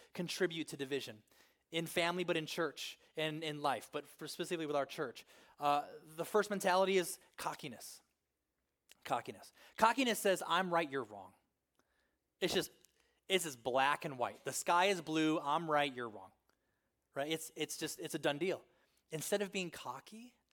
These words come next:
and you wouldn't call it cockiness, you may call it confident, or "I'm intelligent and you're not," or whatever you wanna say, right? It's cockiness. It's cockiness. One of my favorite teachers, he's since passed, but he, he used to teach, uh, he would teach kind of this,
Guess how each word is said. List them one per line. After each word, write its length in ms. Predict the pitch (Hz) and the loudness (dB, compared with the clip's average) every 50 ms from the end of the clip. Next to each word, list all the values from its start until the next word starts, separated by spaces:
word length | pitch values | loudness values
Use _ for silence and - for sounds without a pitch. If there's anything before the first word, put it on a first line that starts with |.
| _ _ _ - | _ _ _ -6
and 80 | 202 202 | -2 0
you 80 | 269 | 2
wouldn't 180 | 311 302 240 - | 2 2 0 -2
call 240 | - 156 170 180 160 | -2 2 2 2 2
it 80 | - | 2
cockiness, 580 | - - 120 127 143 - 151 120 101 104 117 - - - - _ _ _ _ _ _ _ _ - | -2 -4 -6 -6 -6 -6 -8 -12 -12 -14 -18 -20 -20 -20 -20 _ _ _ _ _ _ _ _ -8
you 100 | 156 170 | -4 -2
may 100 | 180 160 | -2 0
call 240 | - 170 160 156 | 2 2 4 4
it 100 | 147 131 - - _ _ - | 4 2 0 -10 _ _ -16
confident, 680 | - - - 165 180 175 - - 123 107 101 98 - - - | -14 -12 -8 -8 -8 -8 -10 -12 -14 -14 -14 -18 -20 -20 -12
or 320 | - 131 131 131 127 123 - - - - | -8 -2 0 0 0 0 -2 -8 -10 -6
"I'm 120 | 156 156 | -4 -4
intelligent 640 | 160 156 151 - - - 175 190 170 131 131 117 104 123 | -4 -4 -8 -8 -8 -8 -6 -6 -6 -8 -8 -12 -12 -14
and 100 | 117 117 | -12 -10
you're 140 | 120 117 | -8 -8
not," 240 | 117 113 107 107 127 - | -6 -6 -6 -6 -2 0
or 100 | 165 170 | 2 4
whatever 240 | 180 208 240 240 247 | 6 6 6 6 4
you 180 | 220 220 208 | 4 4 6
wanna 260 | 202 202 196 185 165 - - - - - - - | 8 8 8 8 6 4 2 -10 -20 -20 -20 -16
say, 220 | - - - 220 180 | -4 2 4 6 6
right? 180 | 147 180 196 - - - | 6 4 2 0 -4 -6
It's 120 | 175 - | -6 -4
cockiness. 680 | - - 262 - - 165 127 - - - - - - - _ | -2 -2 -2 -2 -2 -6 -6 -8 -8 -18 -20 -20 -20 -20 _
It's 100 | - - | -12 -6
cockiness. 560 | - 233 - - - 135 107 - - - _ _ _ _ _ _ | -6 -6 -6 -6 -10 -12 -12 -14 -20 -20 _ _ _ _ _ _
One 120 | - 190 214 | 0 4 4
of 40 | 226 | 4
my 40 | |
favorite 360 | 208 - 226 240 233 247 220 - | 6 6 4 2 4 2 0 0
teachers, 340 | 220 233 202 - 165 - | 0 0 0 0 -2 -2
he's 140 | - 190 165 | -2 -4 -4
since 180 | - 185 165 - | -4 -6 -6 -6
passed, 440 | - - 175 165 156 143 - - - | -4 -2 -2 0 0 -2 -4 -6 -6
but 100 | 156 135 | -6 -6
he, 240 | 131 165 165 156 - - - - _ _ _ - | -6 -6 -8 -8 -10 -14 -20 -20 _ _ _ -6
he 120 | - 202 | -4 -2
used 120 | 214 190 | -2 -2
to 80 | - 170 | -4 -6
teach, 500 | - - 196 190 170 - - - - - - - | -6 -4 -6 -6 -6 -6 -8 -10 -12 -12 -12 -8
uh, 200 | 139 135 131 131 135 131 - - - | -6 -6 -6 -6 -8 -14 -18 -18 -14
he 180 | - 175 196 | -10 -8 -4
would 180 | 185 175 160 - | -2 -2 -2 -2
teach 420 | - - 208 208 - - - - | -4 -4 -4 -4 -4 -6 -8 -6
kind 160 | - 180 170 160 | -4 -4 -4 -4
of 140 | 147 143 | -4 -8
this, 200 | - 147 131 - | -8 -10 -10 -10